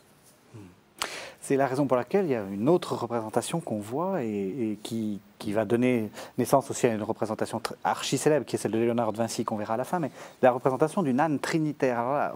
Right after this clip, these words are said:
on a l'impression qu'on a, euh, Jésus, euh, la Vierge et, et Anne, donc, euh, voilà, on, on en voit, on en voit une image là.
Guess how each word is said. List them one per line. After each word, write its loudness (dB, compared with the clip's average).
on -4
a 0
l'impression 0
qu'on 0
a, 6
euh, 4
Jésus, 2
euh, 4
la 4
Vierge 2
et, 0
et -4
Anne, 2
donc, 0
euh, 4
voilà, 2
on, -2
on -2
en 0
voit, 2
on 0
en 0
voit -2
une -2
image -4
là. -6